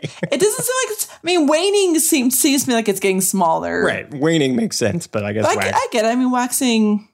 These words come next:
Speaker 1: I,
Speaker 2: I don't
Speaker 1: I
Speaker 2: know.
Speaker 1: never really thought of it. It might just be you.
Speaker 2: I don't, it's probably just me. I'll just leave it be. <laughs> I don't know. It's a weird word.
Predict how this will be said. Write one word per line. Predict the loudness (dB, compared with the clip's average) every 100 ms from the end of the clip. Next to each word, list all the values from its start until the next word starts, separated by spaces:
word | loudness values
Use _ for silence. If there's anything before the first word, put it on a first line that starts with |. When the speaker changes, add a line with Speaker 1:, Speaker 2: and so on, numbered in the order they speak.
| -6
Speaker 1:
I, | -2
Speaker 2:
I |
don't | 0
Speaker 1:
I | 2
Speaker 2:
know. |
Speaker 1:
never | 2 2
really | 2 2 0
thought | 0 0
of | -2
it. |
It | 0
might | 0 -2
just | -6 -6
be |
you. | -4 -4 -6 _ _ -12
Speaker 2:
I | -6
don't, | -4 -2
it's | -2 -2 -6
probably | -10 -12
just | -10 -10 -10
me. | -10 -12 _ _ -12
I'll | -10
just | -8 0
leave | 0
it | 2 2 2 2 0 -2 -2
be. | -4
<laughs> | -2 -4 -4 -2 -4 -2 -4 -2 -4 -4 -4 -6 -6 -8 -6 -8 -8 -8 -8 -8 _ -20 _ _ _ _ -18 -16 -16 -20 -12
I | -6
don't | -4
know. | -4
It's | -4
a | 0
weird | 2 2
word. | 0 -2